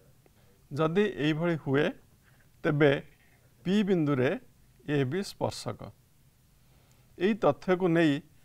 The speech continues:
ଆମେ କିପରି ସ୍ପର୍ଶକ ଅଙ୍କନ କରିବା? ଗୋଟିଏ ବୃତ୍ତ ଦତ୍ତ ଥିବ ଏବଂ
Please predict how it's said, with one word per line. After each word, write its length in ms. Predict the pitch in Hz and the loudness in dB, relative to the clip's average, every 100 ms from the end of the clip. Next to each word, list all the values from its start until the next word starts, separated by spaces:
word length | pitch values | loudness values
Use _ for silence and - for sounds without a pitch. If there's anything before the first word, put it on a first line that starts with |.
| _ - | _ -6
ଆମେ 160 | 190 196 | -4 -4
କିପରି 440 | 151 123 170 180 | -6 -6 -4 -4
ସ୍ପର୍ଶକ 560 | 226 - 143 - 147 143 180 | -6 -4 -6 -4 -10 -6 -4
ଅଙ୍କନ 380 | 151 117 131 139 - | -6 -8 -8 -8 -6
କରିବା? 300 | 135 117 113 - _ _ | -6 -6 -12 -18 _ _
ଗୋଟିଏ 240 | 175 175 196 | -4 2 0
ବୃତ୍ତ 300 | 135 135 - 196 | 0 -6 0 2
ଦତ୍ତ 280 | 180 135 - 147 | 4 2 -2 -8
ଥିବ 180 | - 143 175 285 - _ _ _ _ - | -4 -2 -2 -4 -16 _ _ _ _ -8
ଏବଂ 340 | 139 160 151 | -2 2 2